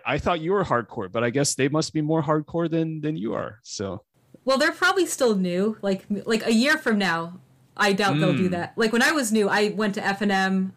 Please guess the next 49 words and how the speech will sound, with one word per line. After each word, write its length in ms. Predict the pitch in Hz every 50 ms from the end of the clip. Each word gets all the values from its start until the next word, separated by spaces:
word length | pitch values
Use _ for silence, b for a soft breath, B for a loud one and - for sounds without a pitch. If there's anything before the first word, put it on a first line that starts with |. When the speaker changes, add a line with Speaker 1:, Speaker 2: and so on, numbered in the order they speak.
| -
Speaker 2:
I 120 | 175 185 185
went 300 | 180 190 196 190 185 -
to 600 | - - 202 196 190 190 185 185 185 180 180 - - - - _
the 100 | - 190
pre-release, 680 | 185 - 220 208 196 196 190 190 185 180 185 180 - -
like, 260 | 196 175 170 170 - - _ _ _ _ _ _ _ _ _ -
I 100 | 185 208
did 160 | 208 202 226 208
it 80 | 196
all, 380 | 185 185 180 170 165 170 180 -
like, 220 | - 185 180 180 -
when 100 | 190 185
I 60 | 180
was 180 | 180 170 170
new 280 | 190 185 185 175 170 165
to 120 | 165 -
Wizards, 420 | 180 180 180 165 170 165 - - -
Speaker 1:
Yeah. 40 | 180
Speaker 2:
you 80 | 170 165
know, 40 |
I 80 | 160 165
still 180 | 160 - 202 190
wanted 220 | 180 185 180 175
to 60 | 160 165
do 120 | 175 170
everything, 500 | 175 180 175 175 165 - 160 151 156 160 -
you 80 | - 180
know, 140 | 170 165 170
and 80 | 175
I, 60 | 180
and 180 | 151 - 196 185 180 170
I 120 | 208 214
thought 140 | 196 220 220
it 60 | 202
was 140 | 185 175 156
awesome. 240 | 175 185 208 196 -
I 20 |
was 100 | 170 160
like, 140 | 175 170 165
"Yes, 400 | 185 214 226 190 190 - - b b b b b b b b -
I'm 140 | - 208 214
at 120 | 226 214
a 40 | 185
pre-release, 840 | - - - 254 254 247 254 254 254 254 254 254 240 - - - b b b b b b b b _ _ -
and 400 | - 220 208 202 202 190 185 - -
I 80 | 208
work 240 | 208 202 226 226 220
at 100 | 185 170
Wizards, 760 | 185 214 240 254 226 240 247 247 247 247 226 226 - - -